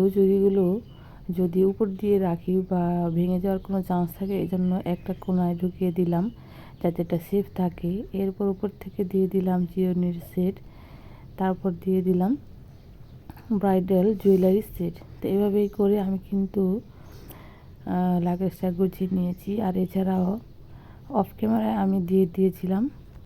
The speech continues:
রুমাল এবং নেল কাটার এবং আরও অনেক কিছু চেক দিয়েছিলাম যে কিছু বাকি রয়েছে কি না, কারণ যেহেতু আমার কাছে লিস্ট ছিল, তো সেই লিস্ট অনুযায়ী আমি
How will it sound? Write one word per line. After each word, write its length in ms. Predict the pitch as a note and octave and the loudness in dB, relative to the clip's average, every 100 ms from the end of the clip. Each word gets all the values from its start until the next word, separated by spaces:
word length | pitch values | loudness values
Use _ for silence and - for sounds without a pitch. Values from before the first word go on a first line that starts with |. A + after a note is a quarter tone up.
| _ _ _ _ _ _ _ _ - - - - | _ _ _ _ _ _ _ _ -16 -8 -6 -2
রুমাল 440 | G3 G3+ G3 G3+ A3+ | 2 4 4 2 0
এবং 220 | G#3+ G3+ F#3+ | 0 0 2
নেল 200 | F#3+ F#3+ | 2 0
কাটার 340 | F#3+ F#3 G3 G#3+ | 0 -2 0 0
এবং 200 | F#3+ F#3 F#3 | 0 -2 -2
আরও 200 | F#3+ F#3+ | -2 0
অনেক 180 | F#3 F#3 | -2 -2
কিছু 180 | F#3+ F#3 | -4 -4
চেক 180 | - G3 F#3+ | -4 -4 -4
দিয়েছিলাম 460 | F#3+ G3 F#3+ F#3+ F#3 | -2 -2 0 -2 -2
যে 80 | F#3 | -4
কিছু 240 | F#3 F3+ F#3+ | -6 -6 -4
বাকি 280 | F#3 F3+ G3 | -4 -4 -2
রয়েছে 340 | F#3 F#3 - F#3+ | -2 -2 -4 -6
কি 160 | F#3+ F3+ | -4 -2
না, 140 | F3 F#3+ | -2 -4
কারণ 220 | - F3+ F3+ | -4 -2 -2
যেহেতু 340 | F3+ F#3 F#3 F#3 F#3 - - - - - - | -2 -2 0 -2 -4 -12 -20 -20 -20 -18 -10
আমার 260 | F#3 F#3+ | -6 -4
কাছে 180 | F#3 F3+ | -4 -6
লিস্ট 320 | F#3 G3+ G3 - - | -2 -2 -2 -8 -2
ছিল, 200 | G3+ F#3 F#3+ C4 - | 0 2 0 -4 -6
তো 80 | F#3+ F3+ | -6 -4
সেই 240 | - F#3 | -4 -2
লিস্ট 280 | F#3 G3+ - - | -2 -4 -4 -4
অনুযায়ী 600 | F#3+ G#3 F#3 F#3 F#3+ A3 A3+ | -2 -2 -2 -2 0 0 -2
আমি 360 | F#3 F3+ F#3 | -2 -2 -2